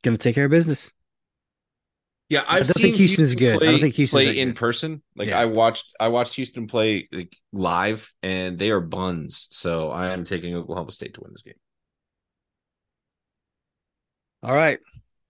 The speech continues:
Speaker 1: four P M on F S two. U C F travels to Lubbock to take on Texas Tech.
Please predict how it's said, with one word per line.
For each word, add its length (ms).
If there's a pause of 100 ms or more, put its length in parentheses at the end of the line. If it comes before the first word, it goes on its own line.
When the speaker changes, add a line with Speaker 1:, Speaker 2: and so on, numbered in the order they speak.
(180)
Speaker 1:
four 240
P 280
M 280
on 340
F 280
S 300
two. 540 (1300)
U 220
C 280
F 200
travels 300
to 120
Lubbock 300
to 60
take 220
on 140
Texas 320
Tech. 380